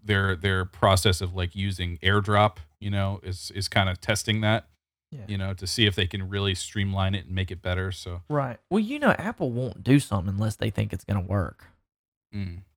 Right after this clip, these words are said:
Speaker 2: Like,
Speaker 1: Mm-hmm.
Speaker 2: that's, that's why I like Apple, is because
Speaker 1: Yeah, I
Speaker 2: they
Speaker 1: was about to
Speaker 2: don't,
Speaker 1: say, yeah.
Speaker 2: yeah, they don't get rid of shit. Like, they,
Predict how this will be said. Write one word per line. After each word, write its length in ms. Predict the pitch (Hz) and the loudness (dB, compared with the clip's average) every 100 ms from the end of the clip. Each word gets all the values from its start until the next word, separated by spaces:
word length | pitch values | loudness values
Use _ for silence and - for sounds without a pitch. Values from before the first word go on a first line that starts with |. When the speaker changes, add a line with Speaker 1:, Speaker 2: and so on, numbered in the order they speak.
| _ 104 | _ -4
Speaker 2:
Like, 180 | 120 120 | 0 4
Speaker 1:
Mm-hmm. 20 | |
Speaker 2:
that's, 200 | 175 - | 4 4
that's 240 | 165 185 | 2 4
why 120 | 196 | 6
I 140 | 139 123 | 6 6
like 320 | 107 131 127 | 2 0 0
Apple, 420 | 80 90 - - _ | -4 -6 -8 -18 _
is 100 | 131 | -8
because 260 | 127 135 139 | -6 0 6
Speaker 1:
Yeah, 60 | 120 | 8
I 20 | |
Speaker 2:
they 40 | |
Speaker 1:
was 60 | 113 | 8
about 100 | 135 | 8
to 60 | 147 | 6
Speaker 2:
don't, 80 | 127 | 4
Speaker 1:
say, 300 | 107 98 87 | -2 -2 -4
yeah. 240 | 101 92 95 _ _ - | -4 -4 -6 _ _ 2
Speaker 2:
yeah, 100 | 139 | 4
they 80 | |
don't 220 | 143 160 139 | 4 2 4
get 180 | 156 - | 4 4
rid 340 | 110 117 143 | -2 4 4
of 100 | 127 | 4
shit. 460 | - - 104 82 - _ _ _ _ | -4 -8 -4 -6 -8 _ _ _ _
Like, 180 | 143 131 | 6 8
they, 220 | 143 127 | 6 6